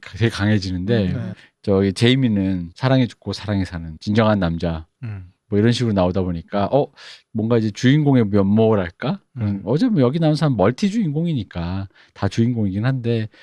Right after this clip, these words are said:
Speaker 1: 그런 느낌이 좀 있었고, 저는 왜냐면은 책, 책을 안 본 사람 입장에서는
Speaker 3: 네.
Speaker 1: 마지막에 데너리스랑,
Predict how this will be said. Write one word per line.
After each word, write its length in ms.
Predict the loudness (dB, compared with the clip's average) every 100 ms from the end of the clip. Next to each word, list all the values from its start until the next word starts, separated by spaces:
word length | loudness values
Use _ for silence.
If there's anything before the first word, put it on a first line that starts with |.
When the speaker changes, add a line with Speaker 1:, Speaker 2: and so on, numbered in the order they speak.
| _ -2
Speaker 1:
그런 200 | 2 2
느낌이 280 | 2 0 0
좀 140 | 0
있었고, 340 | -2 -4 -4 0
저는 200 | 2 4
왜냐면은 600 | 4 2 2 2 0 -2 _
책, 180 | -2 0 0 -2
책을 260 | -2 0 2
안 200 | 0 0
본 140 | 0
사람 200 | 0 -2
입장에서는 600 | -4 -8 -6 -4 -2 -2
Speaker 3:
네. 120 | -6 -8 -14 -20 _ 0
Speaker 1:
마지막에 520 | 0 2 0 -2 -2
데너리스랑, 720 | 0 0 0 -4 -4 -4 -4